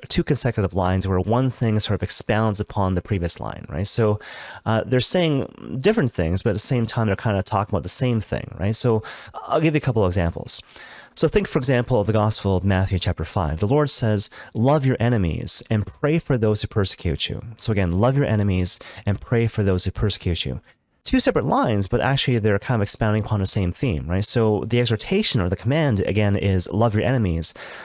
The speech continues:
But how? Primarily by praying for them. So again, here are two lines where one line sort of expounds upon the previous line. I'll give you another example. So this is from the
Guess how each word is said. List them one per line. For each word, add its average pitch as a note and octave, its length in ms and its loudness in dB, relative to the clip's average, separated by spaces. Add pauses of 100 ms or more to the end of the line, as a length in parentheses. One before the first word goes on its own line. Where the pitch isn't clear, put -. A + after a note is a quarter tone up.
But A2+ 280 0
how? B2 500 -2 (380)
Primarily E3 540 2
by C#3 180 2
praying C#3+ 400 -2
for G2+ 160 -2
them. C2+ 380 -6 (760)
So C#3+ 160 0
again, C3 200 4
here B2 120 4
are G#2+ 80 4
two - 260 0
lines B2+ 380 2
where G#2+ 100 4
one A#2 340 2
line G#2+ 280 2
sort G#2 180 0
of G2 60 -2
expounds C3 460 0
upon G2 400 0
the F2+ 60 -2
previous F#2 420 -2
line. C#2+ 320 -8 (540)
I'll C3+ 80 2
give D#3 160 2
you - 20 4
another B2 260 4
example. F#2+ 460 -2
So - 140 0
this D3 160 0
is D#3+ 40 -2
from - 100 -6
the C3+ 60 2